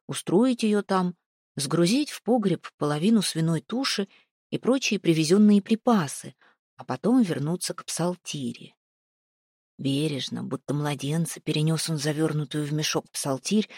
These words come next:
и выдрузил на стол. Баба Пороскева взирала на это с изумлением, но ещё больше удивилась, когда Ваята осторожно снял мешковину.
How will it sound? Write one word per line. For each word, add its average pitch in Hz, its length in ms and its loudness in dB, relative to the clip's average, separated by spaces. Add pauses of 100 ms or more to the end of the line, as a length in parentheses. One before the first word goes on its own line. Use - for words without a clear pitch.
(300)
и 160 120 0
выдрузил 165 560 4
на 180 120 6
стол. 143 520 -2 (680)
Баба 135 260 -2
Пороскева 151 640 -2
взирала 196 520 2
на 208 220 4
это 233 180 -2
с - 140 -6
изумлением, 165 920 0 (640)
но 143 160 -4
ещё 147 260 -2
больше 185 340 4
удивилась, 180 520 4
когда 175 260 4
Ваята 170 440 4
осторожно 185 540 2
снял 175 320 2
мешковину. 190 880 2